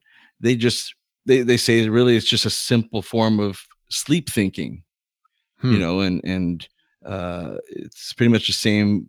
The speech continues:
Speaker 1: that our brain works in during waking hours. Uh, so
Speaker 2: With
Speaker 1: um,
Speaker 2: less, with less control from you, because it's, it's more your subconscious controlling it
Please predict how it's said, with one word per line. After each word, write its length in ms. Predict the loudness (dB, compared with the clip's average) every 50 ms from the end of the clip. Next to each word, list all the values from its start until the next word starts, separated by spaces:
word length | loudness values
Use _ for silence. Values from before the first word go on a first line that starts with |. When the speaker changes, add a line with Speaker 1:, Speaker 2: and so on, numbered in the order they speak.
| _ _
Speaker 1:
that 180 | -6 -4 -2 -2
our 80 | -4
brain 220 | -4 -2 -2 -2 -2
works 360 | -4 -4 -4 -4 -4 -4 -4
in 140 | -4 -6 -4
during 260 | -2 0 0 2 2
waking 300 | 2 0 0 0 -2 -2
hours. 560 | -2 -4 -8 -10 -10 -12 -12 -14 -16 -18 -18 _ _ _ _ _ _ _ _ _ _ _ _ _ -20 -20 _ -16
Uh, 240 | -14 -14 -12 -12
so 380 | -8 -2 -2 -2 0 -2 -4 -8 _ _ _ _ _ _ -14 _
Speaker 2:
With 200 | 6 6 6 6
Speaker 1:
um, 100 | 6 6
Speaker 2:
less, 440 | 6 6 6 4 0 -2 -4 -6 -8 -4
with 240 | -2 -2 -2 0
less 380 | 4 4 4 4 4 0 -6 -8
control 800 | -6 -6 -8 -6 -6 -4 -2 -2 0 0 0 0 -2 -6 -10 -14 _ _
from 260 | -6 -4 -2 0 0
you, 240 | 0 -2 -2 -4 -4
because 280 | -6 -4 -2 -2 0 0
it's, 220 | -2 -2 -2 -2
it's 180 | -4 -4 0 4
more 160 | 6 6 8
your 120 | 8 6 4
subconscious 600 | 0 -4 -6 -4 -2 0 0 0 0 -2 -6 -4
controlling 440 | -4 -6 -6 -4 -2 -2 -2 -2 -4
it 180 | -8 -10 -12